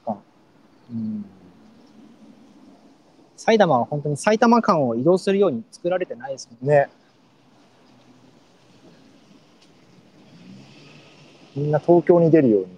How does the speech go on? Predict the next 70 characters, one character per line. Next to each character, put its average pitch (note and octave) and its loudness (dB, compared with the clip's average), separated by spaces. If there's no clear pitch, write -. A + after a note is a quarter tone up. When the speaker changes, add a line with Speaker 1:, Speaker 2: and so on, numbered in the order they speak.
Speaker 1:
に G#2 -16
道 G#2+ -8
が G2+ -8
な G2+ -16
っ - -20
て - -20
る F#2 -20
か F2+ -20
ら。 F3+ 4
よ F#3+ 8
い F3+ 4
し E3 -4
ょ。 D3 -4
し - 2
ば B3+ 8
ら F#3 2
く D#3 -2
ま D#3 4
っ D3+ -2
す F3+ 2
ぐ C3+ 2
か B2+ 2
し - -12
ら。 G#2+ -8
Speaker 2:
は A#3+ 4
い。 G3+ 2
あ、 G#3+ 4
こ B3 6
れ B3+ 4
川 C#4+ 4
渡 G#3 2
っ G#3 -4
た A3+ 4
ら、 G#3 4
Speaker 1:
う - -14
ん。 D3+ -4
Speaker 2:
橋 B3 -4
で A3 4
川 G#3 4
渡 F#3+ 2
る F#3+ 0
ん F#3 -12
で F3 -12
す - -18
け D#3+ -12
ど、 - -6
そ A#3 -6
の B3+ 2
後 C4 2
左 A#3+ 2
行 B3+ -8
っ - -12
た - 4
ら B3 0
も A3 4
う - -4
川 A3 4
沿 A3+ 4
い A3+ 0
し A#3 0
ば B3 8
ら A#3 2
く C#3+ -6
行 C#4+ 4
き - -10
ま F3 -4
す。 - -12
Speaker 1:
<laughs> - -20
川 A#3 4
沿 B3 -8